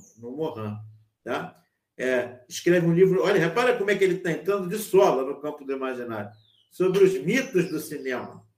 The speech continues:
os grandes atores, mas principalmente as atrizes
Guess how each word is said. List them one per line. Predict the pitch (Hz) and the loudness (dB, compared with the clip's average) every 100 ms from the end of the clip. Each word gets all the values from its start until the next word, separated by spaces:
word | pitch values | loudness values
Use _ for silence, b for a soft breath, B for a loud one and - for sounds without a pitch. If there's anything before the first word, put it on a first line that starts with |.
| _ _ _ _ _ _ _ | _ _ _ _ _ _ _
os | 127 127 | -14 -6
grandes | 139 202 196 170 | -2 0 0 -2
atores, | 175 151 - 208 175 | 0 -2 4 6 6
mas | 165 170 | 0 -4
principalmente | 220 208 190 208 214 | -6 -6 -4 -2 -2
as | 202 | -2
atrizes | 208 175 - 190 214 - 107 - - | -2 -4 -4 -2 -2 -6 -10 -16 -18